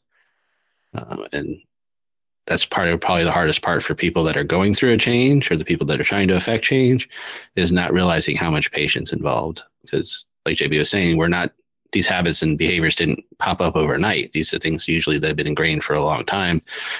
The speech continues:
the way our brain works, it wants to go on autopilot. It doesn't want to do any work, and it doesn't know good from bad. It just knows whatever we do over and over again.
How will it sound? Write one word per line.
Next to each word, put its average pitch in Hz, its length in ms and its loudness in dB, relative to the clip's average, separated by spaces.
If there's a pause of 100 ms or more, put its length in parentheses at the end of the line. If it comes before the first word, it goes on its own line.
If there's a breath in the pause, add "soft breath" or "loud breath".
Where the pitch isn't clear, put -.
the 110 80 4
way 113 100 4
our 101 120 2
brain 95 400 2
works, - 500 -4
it 107 60 2
wants 90 280 2
to 85 100 0
go 82 100 0
on 82 100 0
autopilot. - 560 -2 (160)
It 98 60 -2
doesn't 90 240 0
want 76 100 0
to 71 40 -4
do 71 100 -2
any 64 120 -4
work, - 300 -6
and 107 80 2
it 87 60 2
doesn't 117 200 4
know 110 120 4
good 104 140 2
from 85 120 2
bad. 82 240 0
It - 80 -6
just - 160 0
knows 85 180 0
whatever 80 280 0
we 78 100 2
do 80 220 0
over 80 180 0
and 82 140 0
over 87 240 2
again. 123 320 2